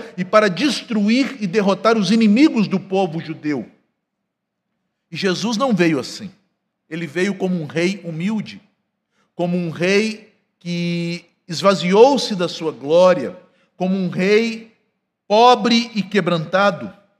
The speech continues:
Além disso, o reino de Deus que esse Messias, que é Jesus, pregava, em nada parecia com o reino almejado pelos judeus,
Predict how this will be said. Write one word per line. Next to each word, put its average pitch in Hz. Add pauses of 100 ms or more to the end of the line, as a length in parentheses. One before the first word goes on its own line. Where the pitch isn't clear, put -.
(1040)
Além 220
disso, 196
o 180
reino 262
de 180
Deus 156
que 175
esse 180
Messias, 175 (220)
que 180
é 180
Jesus, 143
pregava, 175 (240)
em 226
nada 214
parecia 214
com 208
o 180
reino 202
almejado 190 (320)
pelos 208
judeus, 214